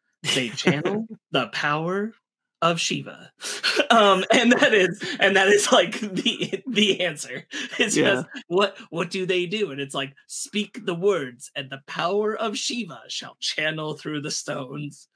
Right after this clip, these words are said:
Speaker 1: Sure, the visual interpretation and everything is different, but, like, the ultimate, like, and, and what is the relevance? And it's like, "It's the power of God. It's the power of Shiva."
Speaker 2: It's the power of Shiva.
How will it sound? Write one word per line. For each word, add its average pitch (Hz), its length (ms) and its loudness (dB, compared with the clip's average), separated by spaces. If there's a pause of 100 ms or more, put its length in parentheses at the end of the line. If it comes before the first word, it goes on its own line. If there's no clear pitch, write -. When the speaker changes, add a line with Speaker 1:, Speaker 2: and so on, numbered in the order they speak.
(240)
Speaker 1:
Sure, 247 200 4
the 165 120 0
visual 180 340 2
interpretation 156 800 -4
and 139 80 0
everything 139 320 -4
is 139 80 -10
different, 139 240 -6
but, 135 100 -8
like, 143 160 -4
the 143 140 -4
ultimate, 151 320 -4
like, 143 220 0 (460)
and, 143 400 2
and 147 200 -4
what 185 160 4
is 185 100 -2
the 190 80 2
relevance? 196 400 2
And 165 100 0
it's 131 140 -4
like, 135 160 -4
"It's - 140 -20
the - 80 -20
power 165 300 2
of 160 100 -4
God. 123 260 -4 (600)
It's - 80 -12
the 151 60 -8
power 147 300 2
of 139 80 -2
Shiva." 98 420 -10 (420)
Speaker 2:
It's - 100 -20
the - 120 -14
power 117 120 -8
of 117 80 -8
Shiva. 135 340 -6